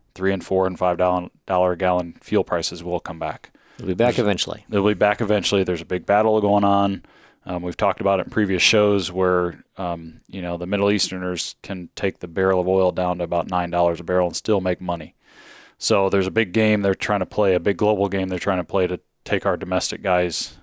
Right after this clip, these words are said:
Speaker 1: and take 'em out as best they can. So we're not producing oil over here 'cause we can't afford that. We can't afford nine dollars a barrel. So you look at the fuel on a vehicle, um, uh,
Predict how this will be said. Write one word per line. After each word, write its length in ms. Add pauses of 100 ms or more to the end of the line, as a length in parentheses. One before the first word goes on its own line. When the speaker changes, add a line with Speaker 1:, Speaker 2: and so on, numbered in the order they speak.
Speaker 1:
and 320
take 160
'em 80
out 160
as 80
best 260
they 120
can. 340
So 460
we're 140
not 160
producing 340
oil 240
over 160
here 160 (1000)
'cause 140
we 100
can't 200
afford 260
that. 140 (240)
We 80
can't 160
afford 260
nine 160
dollars 260
a 40
barrel. 260 (920)
So 180
you 120
look 120
at 80
the 60
fuel 320
on 100
a 80
vehicle, 480 (220)
um, 420 (220)
uh, 320